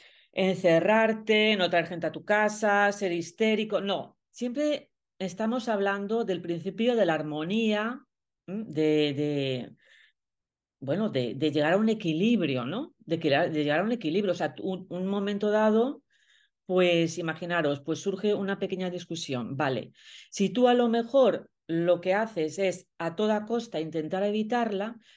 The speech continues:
pues eso también te va a crear una tensión, porque es, digamos, tener miedo al miedo. Entonces, incluso hasta es peor. Hay que fluir, hay que vivir en armonía. Entonces, si tú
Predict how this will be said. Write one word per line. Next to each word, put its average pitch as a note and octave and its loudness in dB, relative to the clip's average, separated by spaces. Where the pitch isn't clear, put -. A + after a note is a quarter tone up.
pues E3+ 0
eso G#3 0
también G#3+ 2
te G#3+ 2
va F#3 2
a G3 -2
crear G3+ 0
una E3 -6
tensión, E3 -2
porque D#3+ 0
es, G3 -2
digamos, G#3 0
tener F3+ -4
miedo F#3+ 0
al D#3+ 0
miedo. F3 -2
Entonces, A3 2
incluso A#3 -2
hasta E3+ -2
es E3+ -4
peor. C3 -6
Hay B3 2
que D4+ 0
fluir, E3 2
hay F#3 2
que A#3+ -2
vivir A3+ -2
en E3 -6
armonía. C#3 -4
Entonces, E3+ -2
si F3+ -4
tú A3+ 0